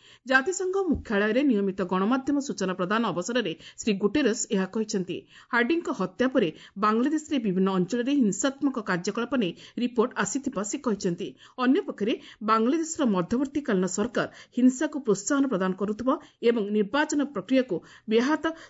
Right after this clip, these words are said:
କରିବା ଲକ୍ଷ୍ୟ ନେଇ Facebook ପ୍ରସଙ୍ଗ ଉପରେ କାର୍ଯ୍ୟାନୁଷ୍ଠାନ ଗ୍ରହଣ କରିବାକୁ ମେଟାକୁ ଅନୁରୋଧ କରି ଚିଠି ଲେଖିଛନ୍ତି। ବୈଦେଶିକ ବ୍ୟାପାର ମନ୍ତ୍ରୀ ଡକ୍ଟର ଏସ୍ ଜୟଶଙ୍କର କହିଛନ୍ତି, ବିକାଶଶୀଳ ଭାରତର ବୈଦେଶିକ ନୀତି ନିଶ୍ଚିତ ରୂପେ ମହତ୍ୱାକାଂକ୍ଷୀ,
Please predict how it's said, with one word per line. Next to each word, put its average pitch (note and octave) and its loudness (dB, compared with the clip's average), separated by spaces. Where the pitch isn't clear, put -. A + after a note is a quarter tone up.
କରିବା G#3 0
ଲକ୍ଷ୍ୟ D4 -2
ନେଇ G3+ 2
Facebook C4+ 2
ପ୍ରସଙ୍ଗ D#4+ 2
ଉପରେ C4 2
କାର୍ଯ୍ୟାନୁଷ୍ଠାନ C4+ 0
ଗ୍ରହଣ G3 2
କରିବାକୁ C4 2
ମେଟାକୁ B3 2
ଅନୁରୋଧ C4+ 2
କରି G3+ 2
ଚିଠି A3 0
ଲେଖିଛନ୍ତି। F3+ -4
ବୈଦେଶିକ F4 -2
ବ୍ୟାପାର D#4 2
ମନ୍ତ୍ରୀ F#4+ 2
ଡକ୍ଟର A3+ 2
ଏସ୍ A3 4
ଜୟଶଙ୍କର D4+ 0
କହିଛନ୍ତି, G3 0
ବିକାଶଶୀଳ D4 0
ଭାରତର C#4 -2
ବୈଦେଶିକ A#3 0
ନୀତି F3+ 0
ନିଶ୍ଚିତ B3 2
ରୂପେ G3 0
ମହତ୍ୱାକାଂକ୍ଷୀ, C4 2